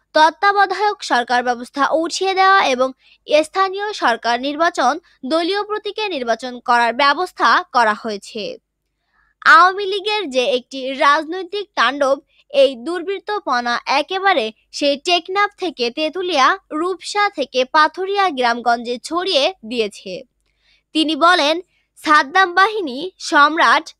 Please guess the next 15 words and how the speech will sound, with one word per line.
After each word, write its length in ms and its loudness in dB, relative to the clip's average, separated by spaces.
কাউন্সিলর 680 2
রাজীব 500 2
এরা 260 0
আকাশ 480 4
থেকে 260 -8
আসে 400 0
নাই 180 -4
এবং 280 -4
মাটি 400 0
ভেদ 200 -4
করে 340 0
উপরে 400 -6
উঠে 320 -6
আসে 340 -2
নাই। 300 -10